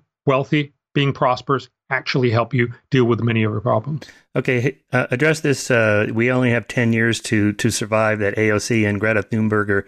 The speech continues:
Speaker 2: pushing. Where did they get this number, and what does it really mean?
Speaker 1: So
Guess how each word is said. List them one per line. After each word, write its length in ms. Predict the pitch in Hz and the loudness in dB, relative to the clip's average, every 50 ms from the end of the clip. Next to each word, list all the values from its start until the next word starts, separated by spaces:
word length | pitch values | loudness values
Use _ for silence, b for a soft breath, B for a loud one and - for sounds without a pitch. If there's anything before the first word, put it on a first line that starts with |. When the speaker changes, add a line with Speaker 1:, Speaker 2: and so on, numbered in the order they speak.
| B B B B B B | B B B B B B
Speaker 2:
pushing. 240 | - 139 - - 123 | -2 0 0 0 0
Where 100 | 131 147 | -2 0
did 60 | 143 | 0
they 80 | 135 127 | 0 -2
get 160 | 120 131 - | -2 -2 -2
this 180 | - 117 - - | -2 -2 0 0
number, 340 | 123 117 117 113 117 113 | 0 0 2 2 2 2
and 140 | 110 107 101 | 0 0 -2
what 80 | 101 110 | 0 0
does 140 | 110 104 101 | 0 0 0
it 80 | 98 | 0
really 200 | 101 101 98 98 | 0 0 0 0
mean? 320 | 98 98 98 95 95 95 - _ _ _ _ _ _ _ _ _ _ _ _ _ _ _ _ _ _ _ _ _ - | 0 -2 -2 -2 -4 -6 -8 _ _ _ _ _ _ _ _ _ _ _ _ _ _ _ _ _ _ _ _ _ -6
Speaker 1:
So 320 | - - 220 208 185 - | -2 0 2 2 0 0